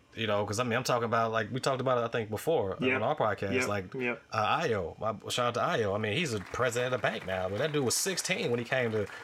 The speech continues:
Speaker 1: he's taking classes with me in my sophomore year. I'm like, "Hey, what's up, man? You, what you doing here?"
Speaker 2: Yep.
Speaker 1: He's like, "I'm taking the class." I'm like, "Bro, you just, you, I thought you was a freshman." He's like, he's like, "I am."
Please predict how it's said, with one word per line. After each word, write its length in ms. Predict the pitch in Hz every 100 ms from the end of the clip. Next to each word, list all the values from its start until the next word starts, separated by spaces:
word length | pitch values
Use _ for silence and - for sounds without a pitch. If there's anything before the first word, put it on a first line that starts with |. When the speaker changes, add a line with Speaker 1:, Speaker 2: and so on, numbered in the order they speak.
| - -
Speaker 1:
he's 120 | 175
taking 260 | 135 147
classes 320 | 139 160 175 190
with 120 | 208
me 180 | 302 220
in 60 | 131
my 60 |
sophomore 380 | - 127 113 123
year. 80 | 143
I'm 40 | 160
like, 160 | 156
"Hey, 200 | 247 240
what's 180 | 202 226
up, 180 | 277 208
man? 220 | 202 226
You, 200 | 202 180 - - - - - - -
what 120 | 170
you 80 | 240
doing 200 | - 233
here?" 200 | 135 92
Speaker 2:
Yep. 240 | 127 127 - - - - -
Speaker 1:
He's 100 | 147
like, 140 | 120
"I'm 80 | 165
taking 180 | 170 156
the 60 | 143
class." 220 | 139 135
I'm 40 |
like, 140 | 123 214
"Bro, 80 |
you 140 | 339 330
just, 300 | 339 311 - -
you, 180 | 247 - _ -
I 20 |
thought 140 | 226 180
you 60 |
was 60 | 277
a 60 | 160
freshman." 480 | 381 359 - 107
He's 160 | 175 196
like, 220 | 127 123
he's 100 | -
like, 160 | 120 110
"I 120 | 127
am." 180 | 208